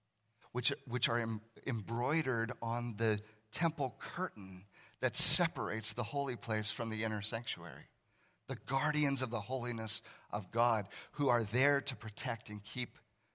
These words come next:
the holiness intact. So, uh, um, my point is, do you see that this is, this is all evocative of temple imagery, and it's purposeful? I want you to see that.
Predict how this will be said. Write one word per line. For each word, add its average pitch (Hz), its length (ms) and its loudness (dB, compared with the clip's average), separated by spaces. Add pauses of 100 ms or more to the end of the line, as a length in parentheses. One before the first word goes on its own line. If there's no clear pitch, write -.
(280)
the 110 60 -6
holiness 104 560 -2
intact. 101 320 -8 (220)
So, 214 120 0 (460)
uh, 185 60 8 (180)
um, 175 180 6
my 165 160 8
point 208 380 2
is, 107 400 -2
do 151 80 2
you 170 80 6
see 208 300 8
that 151 220 -4
this 214 240 8
is, 190 160 4 (460)
this 202 240 8
is 165 140 4 (120)
all 202 460 12
evocative 165 1120 8 (360)
of 131 300 6
temple 139 840 2 (320)
imagery, 120 560 -2 (640)
and 147 220 6
it's - 220 6 (100)
purposeful? - 760 0 (720)
I 123 100 2
want 160 260 6
you 185 100 6
to 143 100 6
see 139 340 6
that. 92 320 -8